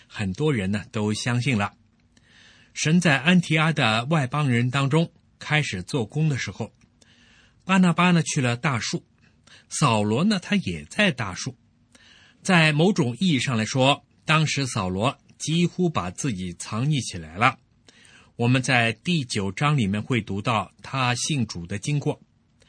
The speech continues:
他归信耶稣之后，到耶路撒冷的教会里去，但是那里的信徒对他呢，呃，不怀好感，他们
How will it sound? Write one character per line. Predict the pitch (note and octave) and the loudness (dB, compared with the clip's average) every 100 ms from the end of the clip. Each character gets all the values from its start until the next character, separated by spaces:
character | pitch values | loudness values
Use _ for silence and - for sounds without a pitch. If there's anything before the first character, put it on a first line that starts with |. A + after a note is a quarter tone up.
| _ _ _ _ _ _ | _ _ _ _ _ _
他 | - D#3 D#3+ | -4 0 0
归 | F#3+ G3+ | 0 0
信 | F3 D#3+ C#3 | 0 0 0
耶 | D3 | 0
稣 | D3 D#3+ D#3 | 0 -2 -4
之 | D#3+ | -2
后， | D#3+ E3 A#2+ _ _ - | -2 -2 -6 _ _ -4
到 | C3+ A#2 | 0 0
耶 | A#2+ C#3 | 0 0
路 | C#3 | 0
撒 | B2 D3+ | -2 -2
冷 | G#2+ F2 | -2 -6
的 | G2+ | -8
教 | - A2 | -6 -4
会 | A2 | -4
里 | G2 D#2+ | -8 -8
去， | - C3 _ _ - - - _ | -8 -8 _ _ -20 -20 -20 _
但 | D#3+ | 0
是 | C3 C3+ B2+ A#2 | 2 0 -4 0
那 | F#3 | 2
里 | C#3+ G#2 | 2 0
的 | A2 | -2
信 | - D3 | -2 -2
徒 | A2 G2+ G#2+ B2 - _ _ | -2 -2 -2 -4 -6 _ _
对 | C#3+ G#2+ | -2 -2
他 | - A2+ | -2 -2
呢， | A2+ A2+ G2+ _ _ | 0 0 -2 _ _
呃， | - G2 F#2 | -8 -6 -6
不 | - D#3+ | -4 -4
怀 | B2+ A2 A2 | -2 -2 -4
好 | - A#2 C#3+ | -2 -4 -2
感， | A2 D2+ E2+ A2 - | -4 -4 -6 -6 -6
他 | - | -8
们 | A2+ A2+ | -6 -6